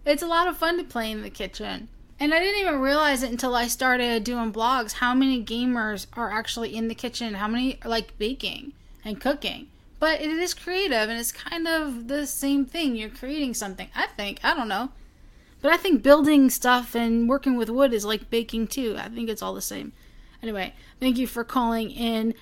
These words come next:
It was nice to hear from your brothers, too. Brother, also, Brothers Green. I can't even get my words out. You know why? 'Cause it's Friday and I got a Vitamix.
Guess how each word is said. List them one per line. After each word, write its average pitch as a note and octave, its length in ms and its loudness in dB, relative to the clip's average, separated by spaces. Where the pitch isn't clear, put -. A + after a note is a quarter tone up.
It B3+ 60 -4
was B3+ 100 4
nice C4 200 6
to C#4 80 2
hear A#3+ 120 2
from B3+ 140 2
your B3 80 0
brothers, A3+ 500 0
too. A#3+ 340 0
Brother, A#3 520 -4
also, A#3 500 0
Brothers A#3+ 320 4
Green. A#3 400 -2
I G3+ 60 -8
can't C4+ 200 4
even C4 120 2
get A#3+ 100 -4
my A#3 100 -2
words A#3 300 0
out. G3 200 2
You A#3+ 60 0
know B3+ 140 2
why? C4 240 6
'Cause C4+ 160 2
it's C4+ 120 0
Friday B3+ 300 2
and B3 80 2
I B3+ 80 4
got B3+ 140 0
a C4 80 2
Vitamix. B3+ 760 4